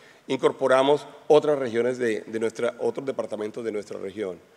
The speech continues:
Hemos venido trabajando con Cesar, hemos venido trabajando con La Guajira. Este es un ejemplo importante de lo que estamos haciendo. Trabajamos con Sucre, creemos que trabajar con Córdoba.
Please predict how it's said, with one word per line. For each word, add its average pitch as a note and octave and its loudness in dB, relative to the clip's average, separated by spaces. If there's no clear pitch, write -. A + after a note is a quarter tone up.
Hemos E3 4
venido D3+ 4
trabajando C#3 2
con C#3 2
Cesar, C3 2
hemos C3+ 0
venido A#2+ 0
trabajando A#2 -2
con A#2 -4
La G#2+ 0
Guajira. A#2 -2
Este - -6
es A#2+ -10
un B2 -4
ejemplo B2 -2
importante A#2+ -6
de - -8
lo A#2+ -2
que A2 -16
estamos A2 -6
haciendo. C3 -4
Trabajamos A#2 0
con D3+ 0
Sucre, F#3+ 2
creemos C#3+ 0
que - -18
trabajar A#2+ 0
con C#3 -4
Córdoba. C#3 4